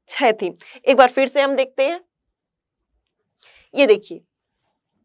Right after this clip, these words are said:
ये कितना, पहला आपका family and friends पहला थीम हो गया, दूसरा आपका फूड, तीसरा आपका शेल्टर, चौथा वाटर, पांचवा ट्रैवल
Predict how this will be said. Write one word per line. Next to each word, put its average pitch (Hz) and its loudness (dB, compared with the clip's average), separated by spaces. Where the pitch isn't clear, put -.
ये 277 0
कितना, 330 0
पहला 311 4
आपका 277 4
family 240 4
and 320 2
friends 330 2
पहला 247 4
थीम 320 -4
हो 349 -2
गया, 359 2
दूसरा 277 2
आपका 349 6
फूड, 349 2
तीसरा 285 2
आपका 311 2
शेल्टर, 233 0
चौथा 294 6
वाटर, 233 6
पांचवा 262 6
ट्रैवल 254 6